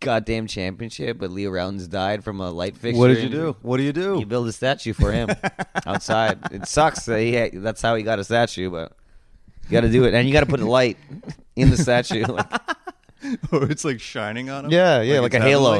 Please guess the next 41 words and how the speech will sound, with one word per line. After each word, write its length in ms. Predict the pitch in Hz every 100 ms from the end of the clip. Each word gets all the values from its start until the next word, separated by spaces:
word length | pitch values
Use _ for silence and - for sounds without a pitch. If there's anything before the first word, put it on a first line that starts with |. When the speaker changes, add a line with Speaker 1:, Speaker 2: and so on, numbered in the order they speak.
| 98 - -
Speaker 2:
heavenly? 180 | 104
Yeah. 180 | 143 107
Speaker 1:
People 200 | 143 147
think 140 | 143 156
it's 80 | 143
a 80 |
halo. 340 | 135 120 113 107
No, 180 | 131 165
no, 200 | 135 107
you 100 | 95
gotta 80 | 110
Speaker 2:
No, 60 | 131
Speaker 1:
look 80 | 131
Speaker 2:
no, 60 |
no, 40 | 131
Speaker 1:
into 80 | 123
Speaker 2:
that's 80 | 123
Speaker 1:
how 60 |
Speaker 2:
what 40 | 117
Speaker 1:
he 80 |
died. 340 | 113 123 120 87
Speaker 2:
<laughs> 1800 | - 165 - - - - - 185 _ - - - _ - - 190 190 -
Speaker 1:
He's 180 | 208 240
Speaker 2:
That's 60 |
Speaker 1:
no 160 | 247 247
Speaker 2:
actually 60 |
Speaker 1:
angel. 500 | 262 214 120 87 -
<laughs> 0 |
Speaker 2:
<laughs> 1300 | 131 131 127 160 151 - - - - - - 175 170 -
No. 160 | 127 117 - - _ _
No 160 | 143 170
one 140 | 202
talked 280 | 165 185 254
about 220 | 147 98
it, 100 | 90
though. 160 | - 95 _ _ _
Speaker 1:
Maybe 220 | 101 110
he 80 | 117
shut 180 | - 117
it 60 | 107
down. 320 | 117 127